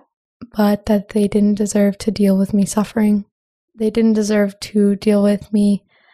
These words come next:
lashing out at them or being upset or not being able to be me. And I remember crying over writing those notes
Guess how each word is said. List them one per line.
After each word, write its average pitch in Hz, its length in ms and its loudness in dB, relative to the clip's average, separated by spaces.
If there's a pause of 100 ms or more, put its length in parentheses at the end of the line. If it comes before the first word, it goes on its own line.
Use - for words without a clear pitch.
(340)
lashing 208 420 -2
out 214 160 2
at 220 140 -4
them 202 520 2
or 196 220 0
being 202 300 0
upset 202 680 -2
or 196 320 2
not 202 240 -2
being 214 220 2
able 208 200 0
to 208 120 -6
be 202 400 0
me. 262 320 0 (920)
And 208 460 0 (560)
I 220 80 -2
remember 226 340 0
crying 240 500 0
over 220 240 0
writing 214 320 0
those 214 260 -2
notes 214 480 0